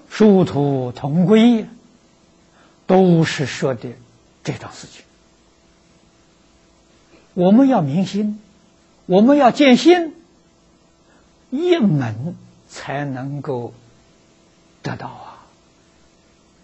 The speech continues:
啊，像一个讲堂，这个讲堂开了有许多门户，你要想进入讲堂，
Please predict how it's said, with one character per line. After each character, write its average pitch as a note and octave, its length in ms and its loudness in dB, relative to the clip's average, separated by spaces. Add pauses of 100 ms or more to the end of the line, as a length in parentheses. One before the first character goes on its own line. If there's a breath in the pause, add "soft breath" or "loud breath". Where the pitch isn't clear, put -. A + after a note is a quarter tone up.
(260)
啊， - 220 -20
像 C#3 300 -6
一 D3 60 -8
个 C#3 100 -12
讲 - 200 -18
堂， - 180 -20 (880 soft breath)
这 G3 100 -4
个 E3 100 -2
讲 B2 260 -10
堂 C#3 240 -14
开 D#3+ 240 -10
了 C3+ 120 -12
有 C#3 140 -12
许 - 220 -18
多 C#3 180 -6
门 A#2+ 160 -12
户， A#3 280 -8 (1300 soft breath)
你 D3+ 180 -4
要 G3 200 0
想 D3 260 -10
进 G4 320 -2
入 A3+ 260 4
讲 E3+ 260 0
堂， D#3+ 420 -6